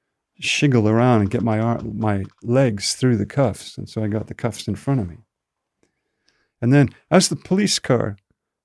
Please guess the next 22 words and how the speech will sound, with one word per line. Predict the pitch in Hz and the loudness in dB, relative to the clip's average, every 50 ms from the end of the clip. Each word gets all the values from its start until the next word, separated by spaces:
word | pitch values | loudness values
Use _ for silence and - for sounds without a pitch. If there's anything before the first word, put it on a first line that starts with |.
| _ _ - | _ _ -2
went | 110 123 139 120 - - | 2 4 4 4 4 4
down | 139 147 151 151 139 | 6 6 8 8 8
the | 120 107 | 6 6
ramp | 113 135 139 135 127 98 - - - - - - _ _ | 6 6 6 6 4 4 0 -4 -14 -20 -20 -20 _ _
into | - 110 101 - 104 | -4 -4 -2 -2 -4
the | 101 92 | -4 -2
basement | - 120 131 139 - - - 110 | 2 2 2 2 2 0 0 0
of | 101 92 | 0 0
the | 98 | -2
police | - - 127 147 156 - | -4 -4 -2 -2 -2 -2
station, | - - 104 - - - - - 101 - _ _ _ _ _ _ _ - | -2 -2 -2 -2 -4 -8 -12 -14 -16 -18 _ _ _ _ _ _ _ -4
I | 104 110 104 101 - _ _ _ _ _ _ _ _ _ _ _ _ | -2 0 0 -2 -4 _ _ _ _ _ _ _ _ _ _ _ _
yarded | - 117 139 160 165 156 135 113 | -2 2 4 6 6 6 6 6
open | 117 120 117 - 123 104 | 4 4 2 2 0 0
the | 98 92 | 0 0
door | 95 110 120 139 139 117 | 0 0 2 4 4 4
and | 101 98 98 110 | 4 2 2 2
rolled | 113 117 117 113 101 110 | 4 4 4 4 2 2
out | 113 113 101 | 2 2 0
on | 107 95 | 0 -2
the | 87 90 | -4 -4
ramp | 95 107 123 117 95 73 - _ | -4 -4 -2 -2 -4 -4 -8 _